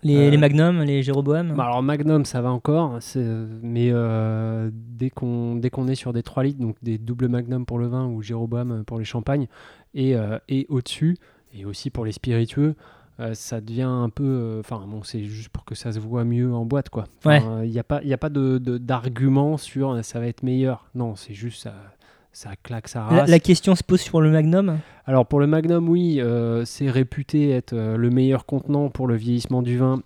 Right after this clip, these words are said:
Speaker 2: et du champagne, euh, tout simplement parce que, euh, c'est l'air qui est emprisonné dans la bouteille qui va faire évoluer le vin.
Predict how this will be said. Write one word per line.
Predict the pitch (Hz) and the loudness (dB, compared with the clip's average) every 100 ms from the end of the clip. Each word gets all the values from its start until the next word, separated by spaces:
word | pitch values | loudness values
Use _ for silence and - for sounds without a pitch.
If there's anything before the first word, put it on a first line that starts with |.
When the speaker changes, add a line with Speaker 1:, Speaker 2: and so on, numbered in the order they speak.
| - | -6
Speaker 2:
et | |
du | 117 117 | -6 -4
champagne, | - 120 165 170 - - - _ - | -4 -2 -2 -2 -6 -20 -20 _ -14
euh, | 127 123 120 120 120 120 _ | -8 -6 -4 -2 -2 -4 _
tout | - | -14
simplement | 139 139 123 135 156 | -8 -8 -4 -2 -2
parce | 160 120 - | -2 -6 -4
que, | 135 131 131 - | -2 0 -2 -6
euh, | 120 117 117 - - _ | -6 -6 -8 -10 -20 _
c'est | - - 131 131 | -14 -4 0 2
l'air | 127 131 160 165 - | 4 2 2 -2 -6
qui | - 135 | -8 -6
est | 131 | -4
emprisonné | 160 139 - 147 147 143 143 135 | -6 -6 -6 -6 -4 -2 -4 -4
dans | 131 120 | -4 -2
la | 117 | -2
bouteille | 113 123 175 185 | -6 -4 -2 -4
qui | - - | -6 -8
va | 127 | -8
faire | 120 175 156 | -6 -6 -4
évoluer | 135 127 127 135 | -4 -2 0 0
le | 135 | 0
vin. | 123 | -4